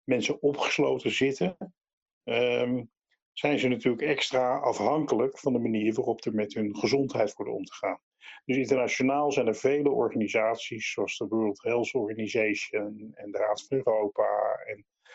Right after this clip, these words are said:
ehm, eh, de I C P A, hè, de Vereniging van, eh, Gevangenisdirecteuren,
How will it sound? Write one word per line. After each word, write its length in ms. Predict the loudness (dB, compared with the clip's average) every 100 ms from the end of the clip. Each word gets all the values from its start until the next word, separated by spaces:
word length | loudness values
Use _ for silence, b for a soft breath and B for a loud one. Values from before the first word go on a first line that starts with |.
| B B B B
ehm, 560 | -6 -2 2 2 2 -2 -4
eh, 280 | -6 -4 -4
de 260 | -2 0 0
I 180 | -2 -2
C 40 |
P 40 |
A, 420 | 0 2 2 2 2
hè, 60 |
de 260 | 2 0 0
Vereniging 580 | 0 0 0 -2 -4 -2
van, 320 | -2 0 0
eh, 80 | -2
Gevangenisdirecteuren, 1600 | -2 -2 0 2 0 0 0 0 0 0 -2 -2 0 0 0